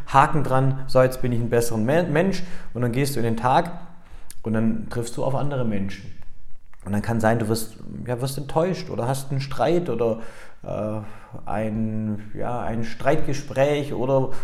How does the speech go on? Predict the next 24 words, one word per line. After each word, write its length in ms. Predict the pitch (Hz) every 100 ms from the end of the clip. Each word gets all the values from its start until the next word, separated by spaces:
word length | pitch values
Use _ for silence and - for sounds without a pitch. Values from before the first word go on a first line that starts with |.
| -
oder, 280 | 156 175
oder, 220 | 139 160 -
oder. 300 | 151 131 - - - -
Und 380 | 123 120 117 -
dann 300 | 147 180 170
im 100 | 107
Endeffekt, 640 | 107 104 101 - - - - -
das 180 | 104
echte 360 | - 156 156 135
Leben, 520 | 107 95 90 82 - -
das 220 | 127 -
ist 340 | 135 - - -
dann 320 | 120 120 113
im 140 | - 98
Endeffekt 600 | 113 127 131 117 - -
die 260 | 113 113 -
richtige 540 | 135 - 123 113 104 - - - - - - -
Entwicklungsschule, 1160 | 117 117 127 127 120 110 - - - 110 110 104 - -
sag 260 | - 107 104
ich 140 | 98
mal. 240 | 104 95 92 - - -
Weil 280 | 117 113 104
wenn 160 | 127 135
du 120 | 135